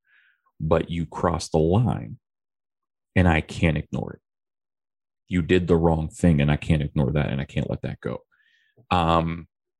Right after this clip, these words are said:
and so my man is, like, gone for a grip, you know. So now we're working with his, with his baby mom.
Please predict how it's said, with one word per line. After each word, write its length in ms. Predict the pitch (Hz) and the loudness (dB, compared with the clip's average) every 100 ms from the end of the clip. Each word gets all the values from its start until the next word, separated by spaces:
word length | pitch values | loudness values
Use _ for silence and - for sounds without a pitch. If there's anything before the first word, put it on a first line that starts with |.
| _ _ _ _ _ | _ _ _ _ _
and 180 | 95 92 | 0 2
so 200 | - 87 | 2 4
my 140 | 82 107 | 4 2
man 260 | 90 80 | 0 0
is, 120 | 82 | 0
like, 240 | 80 80 80 _ | -2 -4 -6 _
gone 340 | 73 98 117 | 0 0 0
for 260 | 73 - 87 | -2 2 2
a 80 | 78 | 2
grip, 320 | 82 113 - _ _ _ | 0 0 -2 _ _ _
you 120 | 95 | 0
know. 140 | 87 | 0
So 160 | 82 82 | 0 -4
now 240 | 73 87 | 0 0
we're 140 | 82 82 | 2 4
working 340 | 78 80 78 | 4 0 -2
with 140 | 76 - | -8 -6
his, 360 | 71 69 - _ | -6 -6 -14 _
with 140 | 80 78 | -6 -4
his 140 | 78 | -4
baby 300 | 78 78 67 | 0 -2 -2
mom. 460 | 71 78 80 80 | -2 -2 -2 -6